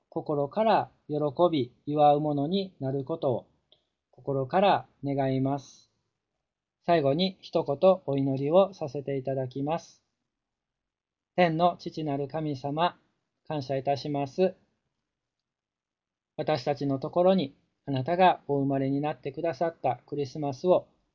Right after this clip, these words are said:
共にこうして集まって記念して喜び祝うことができますこと、心から感謝をいたします。あなたは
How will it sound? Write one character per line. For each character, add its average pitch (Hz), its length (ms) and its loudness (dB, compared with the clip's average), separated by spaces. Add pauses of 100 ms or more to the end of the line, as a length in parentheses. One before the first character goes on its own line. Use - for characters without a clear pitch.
(180)
共 139 160 -2
に 139 120 -2
こ 151 140 -2
う 151 60 -4
し - 120 -16
て 170 320 2
集 131 180 -8
ま 147 140 -4
っ 180 80 -8
て - 300 -2 (760)
記 151 140 -2
念 131 240 0
し - 160 -14
て 180 260 0 (220)
喜 139 80 -4 (300)
び 165 240 -2
祝 147 260 2
う 131 60 -2
こ 131 120 -8
と 160 100 -6
が 160 120 -2
で 147 120 -6
き 160 120 -8
ま 156 140 -6
す - 140 -18
こ 185 100 0
と、 175 220 0 (220)
心 139 360 -6
か 160 120 -2
ら 170 180 2 (120)
感 139 220 -6
謝 127 160 -6
を 131 80 -4
い 127 60 -8
た 139 160 -4
し - 120 -12
ま 139 160 -6
す。 175 280 -4 (1000)
あ 151 60 -6
な 151 140 -2
た 139 120 0
は 160 220 6